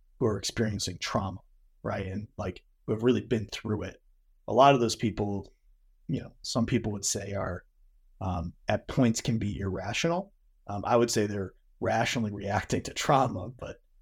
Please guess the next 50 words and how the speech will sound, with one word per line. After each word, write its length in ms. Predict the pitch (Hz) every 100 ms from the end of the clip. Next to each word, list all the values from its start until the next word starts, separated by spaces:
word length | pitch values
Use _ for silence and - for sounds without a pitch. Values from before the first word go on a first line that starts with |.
| _ _
you 80 | 139
know, 80 | 127
it's 260 | 131 127 -
there, 200 | 131 113
it 140 | 131
can 140 | 131 135
be 340 | 127 120 113 135
not 360 | 139 143 139 -
always 340 | 127 123 113
the 140 | 113 -
easiest 400 | 127 123 107 -
client 340 | - 104 98 -
base 340 | _ - - _ _
to 60 |
work 200 | 95 -
with. 840 | - _ _ _ _ _ _ - 98
Um, 240 | 95 92 -
and 160 | 120
still 720 | 113 - - 135 120 110 98 110
they 180 | 117
know 340 | 113 117 113 110
that, 220 | 104 -
you 80 | 120
know, 60 |
we 120 | 110 110
do 200 | 120 120
those 160 | 117
trauma-informed 680 | - 120 107 101 - 98 92
care 220 | - 98
training 500 | 98 - - 107 95 - _ _ _ -
to 80 | 107
ensure 380 | 110 - 113 104
our 80 |
staff 420 | - - 98 101 104
are 60 |
able 180 | 95 -
to 120 | -
reach 260 | - - -
their 120 | 92
needs, 200 | 101 98 - 117
are 60 |
able 140 | 113 92
to 60 |
communicate 760 | - 120 123 123 101 113 110 - _ _ _
even 260 | 120 113 107
through 440 | - 110 113 107
or 180 | 92 95
across 440 | - 117 98 -
that 180 | - -
trauma, 220 | - -